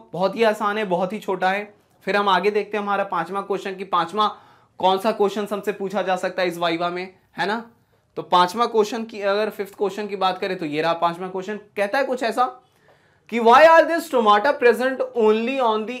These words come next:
aerial parts of the plant? अब कहने का मतलब है कि एरियल पार्ट की बात की जा रही है, एरियल पार्ट की बात की जा रही है। मतलब कि अगर हम यहाँ पर इस तरीके से कुछ समझें तो ये अगर, ये अगर हम सॉइल का लेयर बना रहे हैं,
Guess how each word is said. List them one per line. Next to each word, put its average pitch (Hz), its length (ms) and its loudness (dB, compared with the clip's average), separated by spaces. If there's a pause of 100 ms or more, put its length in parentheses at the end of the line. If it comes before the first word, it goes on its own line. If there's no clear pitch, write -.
(240)
aerial 233 380 4
parts 175 300 2
of 139 160 -6
the 127 100 -10
plant? 110 360 -12 (460)
अब - 160 -4
कहने 262 220 2
का 285 100 2
मतलब 277 280 2
है 277 80 6
कि 254 280 -6
एरियल 226 220 -2
पार्ट 190 260 2
की 170 80 -8
बात 135 200 0
की 123 120 -12
जा 110 160 -12
रही 110 120 -14
है, 104 140 -20 (480)
एरियल 226 360 0
पार्ट 202 220 2
की 196 100 -8
बात 185 220 4
की 185 120 -10
जा 175 120 4
रही 202 120 -2
है। 247 60 -6
मतलब 202 300 -4
कि 208 120 -2
अगर 196 160 -2
हम 202 140 -4
यहाँ 190 200 -2
पर 196 140 -4
इस 185 160 -6
तरीके 185 260 -6
से 185 100 -10
कुछ 165 180 -8
समझें 175 420 -6 (400)
तो 170 60 -2
ये 196 280 4
अगर, 185 280 0
ये 185 200 0
अगर 180 160 -2
हम 185 140 -4
सॉइल 160 440 -2
का 190 100 -2
लेयर 165 280 -2
बना 156 280 -2
रहे 147 160 -4
हैं, 185 280 -8